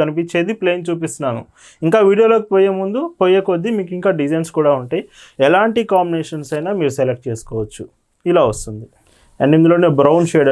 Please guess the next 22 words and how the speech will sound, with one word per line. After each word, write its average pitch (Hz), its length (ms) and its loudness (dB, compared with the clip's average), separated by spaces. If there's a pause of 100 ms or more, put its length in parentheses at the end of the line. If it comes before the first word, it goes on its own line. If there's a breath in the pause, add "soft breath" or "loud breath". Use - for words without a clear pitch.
అండి. 131 160 -2 (360)
So 160 160 4
ఒక 185 100 0 (120)
బెంగాలీ 202 380 2 (120)
కాటన్లోనే 165 520 2 (120)
ఇన్ని 196 300 0
బ్యూటిఫుల్ 170 420 0
డిజైన్స్ 143 360 -4
ఉన్నాయంటే, 127 420 -4 (440 soft breath)
మన 151 180 2
హ్యాండ్లూమ్ 208 380 2
శారీస్ 170 340 0
కలెక్షన్స్ 143 480 -4
అంతా 139 220 -2 (380 soft breath)
మీకు 147 240 -2
ఎప్పుడు 220 240 2 (100)
కూడా 202 140 2 (100)
కాటన్లోనే 196 580 0
చూపిస్తాం 160 460 -4
కదా. 147 160 -4 (180)
ఇంకా 180 160 0 (120)
మంచి 208 220 -2